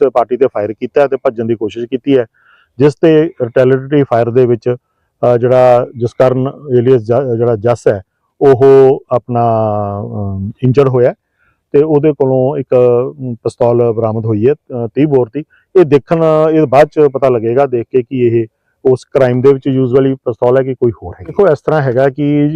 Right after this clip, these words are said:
ਹਲੇ, ਹਲੇ ਤਾਂ ਇਸ ਨੂੰ, ਅਹ, ਹ-, ਹਲੇ ਤਾਂ ਹੋਇਆ ਹੀ ਹੈ ਮੁਕਾਬਲਾ, ਤਾਂ ਹਲੇ ਗਹਿਨ ਪੁੱਛਗਿੱਛ ਹੋਵੇਗੀ। But ਇਹਦਾ ਜਿਹੜਾ, ਅਹ, ਇੰਨਾ ਮੈਨੂੰ ਪਤਾ, ਜਸਕਰਨ ਜੱਸ ਦਾ ਜਿਹੜਾ ਮੈਨੂੰ ਐਸ ਐਸ ਪੀ ਸਾਹਿਬ ਨੇ ਦੱਸਿਆ ਕਿ ਇਹਦਾ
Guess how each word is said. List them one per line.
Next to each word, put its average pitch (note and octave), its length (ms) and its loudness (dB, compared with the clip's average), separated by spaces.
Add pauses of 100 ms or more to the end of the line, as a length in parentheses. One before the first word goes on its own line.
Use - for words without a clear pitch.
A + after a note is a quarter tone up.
ਹਲੇ, C3+ 240 4
ਹਲੇ B2 240 -2
ਤਾਂ B2+ 240 -2
ਇਸ - 140 -10
ਨੂੰ, B2 600 -4
ਅਹ, A2 340 -6 (220)
ਹ-, - 140 -8 (100)
ਹਲੇ A#2 140 0
ਤਾਂ B2+ 120 -2
ਹੋਇਆ A2+ 300 -2
ਹੀ B2 160 -2
ਹੈ B2+ 40 2
ਮੁਕਾਬਲਾ, A#2 420 -2
ਤਾਂ A#2 140 -4
ਹਲੇ A#2+ 200 -2
ਗਹਿਨ A2+ 240 -6
ਪੁੱਛਗਿੱਛ - 440 -6
ਹੋਵੇਗੀ। A2+ 420 -4 (560)
But D3 80 2 (160)
ਇਹਦਾ D3+ 300 2
ਜਿਹੜਾ, D3+ 500 4
ਅਹ, C3+ 260 -8
ਇੰਨਾ C3+ 260 -2
ਮੈਨੂੰ D3+ 180 -6
ਪਤਾ, C3 200 -4
ਜਸਕਰਨ B2+ 420 -6
ਜੱਸ B2 240 -2
ਦਾ C#3 60 2
ਜਿਹੜਾ C3 160 2
ਮੈਨੂੰ B2+ 160 -4
ਐਸ A2+ 140 -6
ਐਸ A#2+ 60 -4
ਪੀ A#2+ 120 -4
ਸਾਹਿਬ B2+ 120 0
ਨੇ C#3 80 -4
ਦੱਸਿਆ A#2+ 280 -4
ਕਿ B2+ 100 -8
ਇਹਦਾ B2+ 260 0